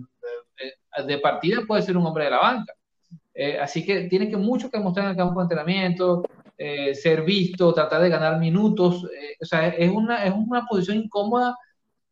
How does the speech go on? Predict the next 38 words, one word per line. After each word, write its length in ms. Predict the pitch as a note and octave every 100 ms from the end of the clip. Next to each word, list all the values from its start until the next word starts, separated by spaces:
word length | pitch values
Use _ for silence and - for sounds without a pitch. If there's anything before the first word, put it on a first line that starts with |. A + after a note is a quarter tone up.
| _
pero 180 | F3 E3+
a 20 |
la 100 | E3
vez 200 | D#3+ F3+
que 160 | F3+ A3
lo 100 | F#3
lleva 420 | E3+ F3+ A3+ G3+
a, 240 | D#3 D3 D3
a 40 |
medirse 420 | D3 D3 F3 F3
al 100 | D#3+
máximo. 420 | E3 G#3 - D#3 -
Y 60 |
quizás, 480 | D#3+ - G3 A3 - -
quizás 580 | F#3+ F3+ G3+ G3 G3 F#3+
esto 280 | E3 E3+ F3
sea 220 | F#3 F#3
un, 680 | F3+ D#3+ D#3 E3 E3+ E3+ D#3+ _ _ _ _ _ _ _
un 160 | E3 D#3+
situal 420 | G#3 - G3+ G#3
en 120 | G3+
el 100 | F3
que 160 | - E3+
él 160 | E3+ -
pueda, 600 | F#3 F3+ F#3 F3+ E3 D3 C#3 - - - -
tal 200 | E3 E3+
vez 140 | F#3
bajo 300 | F#3 E3 D#3+ D#3+ E3+
otro 220 | F3 F#3
tipo 260 | G3 F3+ G3
de 60 |
presión, 500 | F#3 E3 - G#3 B3 - _ _ _ _ _
demostrar 720 | D3+ D3+ D3 - D#3+ E3+ E3 - _
cuáles 240 | F3 F3 F3+
son 120 | F3+
sus 160 | F3+
verdaderas 380 | F3+ D#3+ D3 D#3+
capacidades. 760 | F3+ E3 C#3+ C#3 E3+ F3+ B2